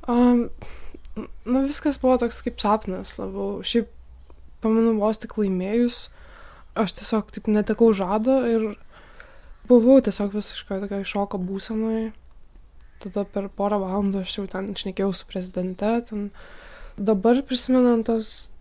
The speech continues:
dalykus ir šiaip, ką aš per paskutinius metus supratau, kad, nu, tai buvo kaip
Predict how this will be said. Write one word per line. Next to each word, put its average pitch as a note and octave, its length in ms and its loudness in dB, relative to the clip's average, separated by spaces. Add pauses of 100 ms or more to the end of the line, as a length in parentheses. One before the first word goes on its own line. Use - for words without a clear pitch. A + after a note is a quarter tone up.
(720)
dalykus G#3 840 0
ir G#3 140 0
šiaip, A#3+ 240 4 (720)
ką - 220 -4
aš G3+ 180 0
per G3 160 -8
paskutinius - 560 -6
metus G3 320 -4
supratau, G3 340 -2
kad, A3+ 220 0 (560)
nu, A3+ 160 -6
tai B3 100 2
buvo A#3 400 2
kaip A#3 180 -4